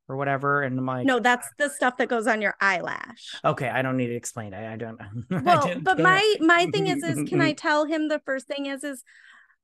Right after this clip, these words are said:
Speaker 2: "Okay, look, Chris or Mark, whichever one you wanna go with, you need to take your makeup off
Speaker 1: Izzy.
Speaker 2: the night." Izzy, you need to take
Speaker 1: <laughs>
Speaker 2: your makeup off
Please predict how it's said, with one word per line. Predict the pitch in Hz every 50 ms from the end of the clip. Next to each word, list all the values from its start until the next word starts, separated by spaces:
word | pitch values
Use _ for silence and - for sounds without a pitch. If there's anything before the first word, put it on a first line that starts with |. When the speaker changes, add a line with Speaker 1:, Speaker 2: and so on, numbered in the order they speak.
| _ -
Speaker 2:
"Okay, | 294 277 262 254 269 240 202 - - - _ -
look, | 240 220 233 269 262 214 - - - - - -
Chris | - - - - - - - - - - - -
or | - 226 233 220
Mark, | 220 214 202 190 - - _ _ -
whichever | - 196 233 247 226 - 240 233 233 247 240
one | 233 226 226
you | 220
wanna | 220 214 208
go | 202 208 170
with, | - - _ _ _ _ _ _ _ -
you | 233 254 285 311 302
need | 277 277 285 277 277 254
to | 320 339
take | - 339 320 285 -
your | 302 269
makeup | 247 233 233 226 226 196
off | -
Speaker 1:
Izzy. | - - 123 123 123 196
Speaker 2:
the | 220
night." | 208 214 208 214 214 - - _ _ _ _ _ _ _ _ _ _ _ -
Izzy, | 254 269 220 - 208 165 _ _ - - - _ _
you | - 269 285
need | 285 285 277 277 -
to | 330 -
take | - - 302 311
Speaker 1:
<laughs> |
Speaker 2:
your | 339 330 320 320 311 302 - - -
makeup | 269 269 269 262 254 262 262 - 254 240 247
off | 214 202 196 190 208 -